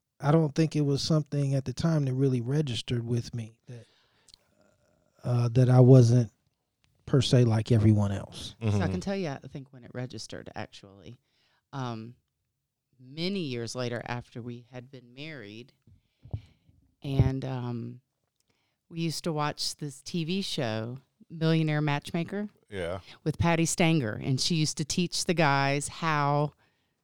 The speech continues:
Speaker 2: to get the woman and how to stop ruining getting the woman. And she said, and this is what resonated with him and, and turned a switch, and then he can fill in after that.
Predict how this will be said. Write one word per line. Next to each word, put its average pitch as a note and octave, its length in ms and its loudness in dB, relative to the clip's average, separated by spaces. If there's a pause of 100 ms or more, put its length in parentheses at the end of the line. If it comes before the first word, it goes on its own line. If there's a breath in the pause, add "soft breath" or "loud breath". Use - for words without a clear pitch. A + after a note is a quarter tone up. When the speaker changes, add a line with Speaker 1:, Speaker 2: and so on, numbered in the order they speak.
(340)
Speaker 2:
to G#3 140 6
get E3 240 6
the F#3 100 8
woman F3+ 640 8
and D3+ 140 4
how C#3+ 240 4
to D3 320 0
stop - 420 4
ruining E3 800 10 (100)
getting C3+ 340 4
the C3 120 2
woman. A#2 440 -2 (800)
And C#3 320 4
she G3+ 400 6
said, C#3+ 680 4 (1120)
and C3 100 -4
this C#3+ 160 -2
is D3+ 120 -2
what D#3 160 0
resonated D3 540 4
with B2 160 -4
him B2 380 0
and, A#2+ 300 0
and B2+ 180 0
turned D3 360 -2
a D3+ 40 0
switch, - 440 -2
and B2 100 0
then B2+ 120 2
he C3 120 0
can A2+ 400 -2
fill B2 180 -2
in B2 140 0
after A#2 300 -2
that. A2+ 200 -2